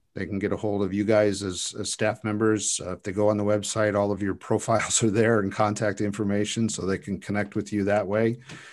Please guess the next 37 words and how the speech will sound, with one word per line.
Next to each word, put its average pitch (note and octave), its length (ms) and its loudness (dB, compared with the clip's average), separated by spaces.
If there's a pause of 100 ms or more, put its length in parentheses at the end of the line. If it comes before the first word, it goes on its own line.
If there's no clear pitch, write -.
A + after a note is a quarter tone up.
(200)
Uh, F#2 120 -2
they F#2+ 100 0
don't F#2 160 0
have G2+ 140 -4
to G2+ 80 -6
go G2+ 200 4
directly G2 460 0
through G2 240 -2
the, F#2 320 -2
uh, F2+ 160 -4
the G2 160 -4
info F#2+ 320 -2
at F#2+ 100 -4
P G2 160 -4
I F#2 100 -2
R F2+ 140 -2
Ministries, F#2 800 -6
uh, F2 220 -12 (580)
uh, F2+ 240 -4
email. G2+ 480 0 (480)
Those G#2+ 420 4
are A#2+ 60 4
the A2 120 4
ways. G2+ 560 2
They F#2+ 120 -2
just G2+ 300 -4
need A2 180 2
to G#2+ 80 0
get A2 140 4
in A2 80 0
touch A#2 240 -2
with F2+ 120 -4
us. D#2+ 40 -10
They A2+ 120 2
can A2+ 100 2
call A2 340 2
us. - 260 -16